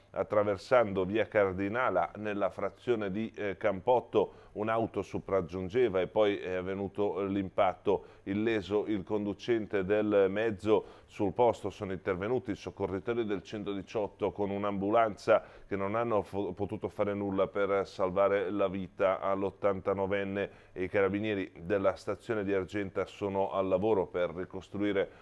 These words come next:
la dinamica del sinistro. E adesso però torniamo in città per cambiare, eh, totalmente argomento. È stato aperto ieri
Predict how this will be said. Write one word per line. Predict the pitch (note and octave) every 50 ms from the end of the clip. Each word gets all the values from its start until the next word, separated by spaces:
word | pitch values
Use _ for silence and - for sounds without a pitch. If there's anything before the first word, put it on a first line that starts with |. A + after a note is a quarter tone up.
| - - -
la | - F2 G#2
dinamica | G#2 G#2 G#2 G#2 G2+ F#2 F#2 F2+ E2+ - G#2 F#2+
del | F2 G2+ G#2+ A2 A#2 A#2 A2+ -
sinistro. | - - - - G2+ F2 D#2 B1 - - - - - - - - - - - - - - -
E | - - B2 C3 B2 -
adesso | - A#2+ A#2+ A#2 A#2 A#2 A2 G#2 - A#2 G2
però | - G#2+ G#2 G#2
torniamo | - G#2+ G2+ G2 A2 A2 A2+
in | A2 G2
città | - - G2 - - A2 G#2 F#2
per | - G2+ F2
cambiare, | - G#2 G2+ G#2 G#2 G2+ G2 G#2 G2+ G2+ D#2 G2+ G#2 G#2
eh, | G2+
totalmente | - A2+ A2+ - A#2 A2+ G#2+ G#2+ A2+ A2+ A2 - A2+
argomento. | A2 G#2 G2 A2 A2 A2+ A2 G#2+ G2 - A2
È | G2+
stato | - - A2 G2 -
aperto | A2 - - A#2+ A2+ G#2+ F#2+ - - A2+
ieri | G#2+ G#2 G#2+ A#2 A#2 G#2+ A2 G#2+ F#2